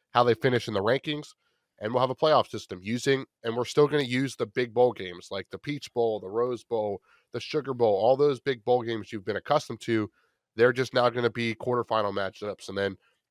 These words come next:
some will be semifinal matchups, and they'll rotate as the years to come. Unfortunately, we will not see this until the twenty twenty-four, twenty twenty-five season. So we have this year left and then all of next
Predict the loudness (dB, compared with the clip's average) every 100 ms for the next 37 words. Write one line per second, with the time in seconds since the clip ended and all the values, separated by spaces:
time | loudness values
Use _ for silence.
0 | _ -8 -6 -4 -6 -6 -2 0 0 0
1 | -2 -2 -4 -6 -10 -2 -2 2 2 2
2 | -2 -2 -6 -6 -10 -10 -6 -6 -6 _
3 | _ _ -8 -6 -6 2 4 4 -4 0
4 | 0 0 -6 _ _ -10 4 6 6 4
5 | 0 -4 -2 -2 -4 -10 -8 -8 -6 -6
6 | -6 -8 _ _ -4 -4 -6 -2 -2 -2
7 | -4 -6 -6 -8 -4 2 2 2 -2 -6
8 | -6 -6 -8 -12 _ _ _ -8 -4 0
9 | 0 0 -2 -2 -2 0 0 -2 -8 -8
10 | -4 -4 -4 -10 _ _ -2 -2 -4 -6
11 | -6 -8